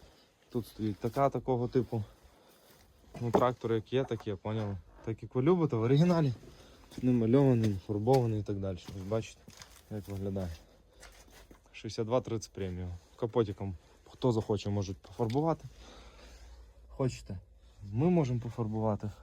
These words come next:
не проблема. Кстати, Т Л С, м'яка вісь передня. Ну, що тут ще розказувати? Вам треба завести і показати його.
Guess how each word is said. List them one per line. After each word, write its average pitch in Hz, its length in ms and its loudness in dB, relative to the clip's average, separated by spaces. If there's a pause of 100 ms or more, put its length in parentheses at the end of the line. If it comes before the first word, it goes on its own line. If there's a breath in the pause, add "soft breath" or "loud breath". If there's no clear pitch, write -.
(240 soft breath)
не 107 180 -2
проблема. 117 580 0
Кстати, 120 340 -4
Т 123 140 0
Л 127 160 4
С, 156 320 0
м'яка 120 420 -2
вісь 143 360 -4
передня. 127 440 0 (880 loud breath)
Ну, 127 200 -2
що 139 140 2
тут 117 140 0
ще 110 160 0
розказувати? 92 640 0
Вам 98 140 2
треба 113 240 6
завести 117 440 4
і 131 40 4
показати 101 540 2
його. 92 240 0